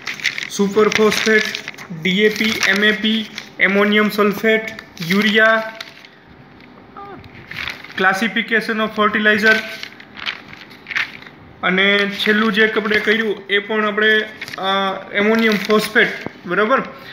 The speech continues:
અ, ડી એ પી અને એમ એ પી જે છે એ પણ આપણે complete કરી ચૂક્યા છીએ. હવે તમારા સિલેબસની અંદર fertilizer ઇન્ડસ્ટ્રીઝની અંદર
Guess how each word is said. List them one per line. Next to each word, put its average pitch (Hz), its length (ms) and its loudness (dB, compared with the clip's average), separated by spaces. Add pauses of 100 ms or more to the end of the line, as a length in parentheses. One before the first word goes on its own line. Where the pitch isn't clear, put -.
(220)
અ, 175 120 6
ડી 175 280 2
એ 233 80 6
પી 254 260 0
અને 220 200 2
એમ 202 240 2
એ 226 60 4
પી 220 240 -2
જે 208 160 4
છે 214 160 2
એ 190 300 2
પણ 196 200 2
આપણે 208 300 2 (240)
complete 214 380 0
કરી 220 220 2
ચૂક્યા 175 380 2
છીએ. 170 300 0 (640)
હવે 233 180 6 (380)
તમારા 254 600 6 (480)
સિલેબસની 240 640 4
અંદર 226 360 6 (600)
fertilizer 240 520 2
ઇન્ડસ્ટ્રીઝની 220 720 0
અંદર 196 300 2